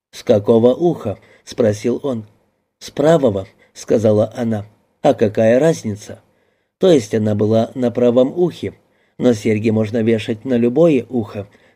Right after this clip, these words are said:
так что. "Да, верно", сказал Клинк. Он смотрел на ее правое ухо, или на что-то за ухом, или на что-то еще. Он только не смотрел ей в лицо,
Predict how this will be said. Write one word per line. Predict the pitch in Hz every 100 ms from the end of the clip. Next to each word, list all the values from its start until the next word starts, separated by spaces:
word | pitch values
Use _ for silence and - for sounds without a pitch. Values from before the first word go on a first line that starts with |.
| _
так | 113 107
что. | - 123 110 104 _ _ _ _
"Да, | - 107 120 131 110 -
верно", | 117 139 123 113 104 _ _ _
сказал | - 120 107 107 104
Клинк. | 120 117 104 104 _ _ _ _ _ _ _ _ -
Он | 113 113
смотрел | - 135 135 170 151 110 -
на | 107
ее | 107 107 107
правое | 117 113 117 123 143
ухо, | 170 147 - 90 - _ -
или | 120 110
на | 110
что-то | 107 - 113 120
за | 107 135
ухом, | 139 170 - 95 92 _ _ -
или | 120 107
на | 104
что-то | - 107 98
еще. | 110 113 - 156 139 104 _ _ _ _ _ _ _ _ _ -
Он | 117 120
только | 143 165 131 107 104 -
не | 120
смотрел | 107 117 107 110 107
ей | 107 113
в | 110
лицо, | 123 131 165 160